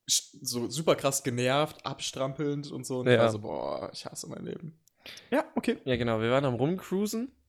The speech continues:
Speaker 2: so zwei Stunden, dann waren wir bei dir. Haben irgendwas gemacht, kann auch sein, dass wir Podcast aufgenommen haben. Und
Speaker 1: Wir nehmen echt viele Podcasts auf, muss man sagen.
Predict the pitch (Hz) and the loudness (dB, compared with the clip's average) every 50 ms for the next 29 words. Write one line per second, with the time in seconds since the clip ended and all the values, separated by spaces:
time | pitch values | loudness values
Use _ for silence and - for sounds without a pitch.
0 | _ _ _ _ _ - - 127 110 - - 120 117 - - 151 156 214 147 127 | _ _ _ _ _ -8 -6 -6 -4 0 0 0 0 2 2 2 2 4 4 4
1 | 123 123 123 123 127 123 120 113 113 110 113 120 135 151 208 269 - _ _ - | 4 4 2 2 2 2 4 4 2 2 2 2 2 2 0 0 -4 _ _ -20
2 | - - - - - - - - _ _ _ _ _ _ _ _ _ _ _ _ | -20 -20 -20 -20 -20 -20 -20 -20 _ _ _ _ _ _ _ _ _ _ _ _
3 | _ _ _ _ - - - 156 143 151 165 190 180 156 - - 151 147 175 - | _ _ _ _ -10 -2 2 2 2 4 4 2 2 0 0 0 -2 -2 -2 -2
4 | - 139 127 120 123 123 123 123 - - 123 - - 151 - - - 120 - - | -4 -4 -4 -2 0 0 0 0 -2 -4 -4 -4 -4 -6 -6 -4 -8 -8 -6 -6
5 | 120 113 - 127 120 120 117 117 123 127 117 117 131 160 - - - - - - | -6 -6 -6 -6 -6 -6 -4 -4 -2 -2 -2 -2 -2 -6 -10 -12 -16 -16 -14 -14
6 | - - - - _ _ _ _ _ _ _ _ _ _ _ _ _ _ _ _ | -16 -16 -18 -20 _ _ _ _ _ _ _ _ _ _ _ _ _ _ _ _
7 | _ _ _ _ _ _ _ _ _ _ _ _ - - - - - - 143 151 | _ _ _ _ _ _ _ _ _ _ _ _ -16 -14 -12 -8 0 4 6 8
8 | 156 - 175 151 147 143 135 156 160 - 160 151 151 151 151 139 - 123 117 - | 8 8 6 4 4 4 2 2 2 0 -2 0 2 2 2 2 2 0 -2 0
9 | 117 110 107 143 135 - 117 120 113 113 127 123 127 117 107 - | -2 -2 -2 -4 -4 -4 -4 -2 0 0 -2 -2 -4 -8 -12 -14